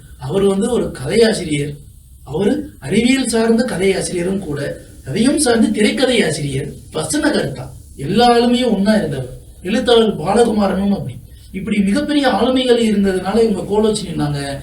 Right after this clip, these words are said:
இந்த மிகப்பெரிய ஆளுமைகள் இன்னைக்கு இல்லாதனால இவங்களுடைய அடுத்து என்னங்கிறது தெரியல. இவர் ஒரு கதையை சொல்றாருன்னா இந்த கதையில எது சரி தவறுன்னு சொல்றதுக்கு இவர் இருந்தாரு, அதனால எல்லாமே நடந்துச்சு. ஆனா இப்ப இயக்குனர் சொல்ற கதைக்கு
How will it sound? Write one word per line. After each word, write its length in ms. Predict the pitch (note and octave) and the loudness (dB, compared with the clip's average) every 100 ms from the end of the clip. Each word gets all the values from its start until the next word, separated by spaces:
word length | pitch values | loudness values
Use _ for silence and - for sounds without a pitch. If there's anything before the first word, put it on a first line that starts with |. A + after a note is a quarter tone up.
| - - | -12 -6
இந்த 140 | F#3+ | -2
மிகப்பெரிய 460 | G3 G#3+ C#4 C4 A3 | 0 -2 -2 2 2
ஆளுமைகள் 400 | G3 G#3+ F#3+ F3+ | 4 2 0 0
இன்னைக்கு 320 | E3+ D3+ D#3+ | -4 -4 -4
இல்லாதனால 460 | G3 G3 E3 F3 F#3+ | 2 2 2 -2 -2
இவங்களுடைய 640 | E3+ D3 C#3+ C#3+ F#3 A3 - - | -2 -4 -2 -2 -2 -4 -10 -12
அடுத்து 340 | - G3 A#3 | -4 -4 0
என்னங்கிறது 600 | G3+ F3 G#3 F3+ E3 E3 | 0 0 0 -2 -2 -4
தெரியல. 420 | D3 C3+ C3 B2+ - - F3+ | -4 -4 -6 -8 -12 -14 -6
இவர் 200 | G3 A3 | 2 4
ஒரு 180 | G3 | 2
கதையை 380 | - F3+ B3 B3+ | 0 -2 -2 -2
சொல்றாருன்னா 520 | A3 F#3+ F3+ E3 F#3 | -2 -2 -4 -4 -4
இந்த 160 | F#3 E3 | -4 -6
கதையில 380 | D3 F3+ G#3+ G3 | -4 0 2 2
எது 200 | F3 A3 | 0 -4
சரி 240 | F#3 F#3 | -4 -6
தவறுன்னு 440 | F#3 D#3+ E3+ F#3 F#3 | -6 -4 -4 -4 -6
சொல்றதுக்கு 720 | D#3+ D#3 E3+ D#3 E3 E3+ - - - | -6 -6 -4 -4 -4 -4 -6 -14 -10
இவர் 280 | F3+ G3 D#3 | -4 -2 0
இருந்தாரு, 680 | E3+ A3 G#3 E3+ D#3 D#3 - - | 0 2 2 2 0 -4 -10 -14
அதனால 440 | D3+ F#3 G#3 G#3 | -6 -2 0 0
எல்லாமே 240 | F3 D#3+ D#3 | 0 -2 -4
நடந்துச்சு. 440 | C3+ B2+ - B2 | -6 -6 -8 -10
ஆனா 500 | C3 D#3 E3 D#3 D#3 | -8 -6 -4 -4 -4
இப்ப 240 | D#3+ D#3+ D3+ | -6 -6 -4
இயக்குனர் 540 | F#3+ C4+ C#4 C4+ G#3 | -2 -2 0 -2 0
சொல்ற 300 | G#3+ G3 G3+ | 0 2 0
கதைக்கு 640 | G3+ E3+ G3 G#3 A3 C4+ | -2 -2 -2 -2 -4 -6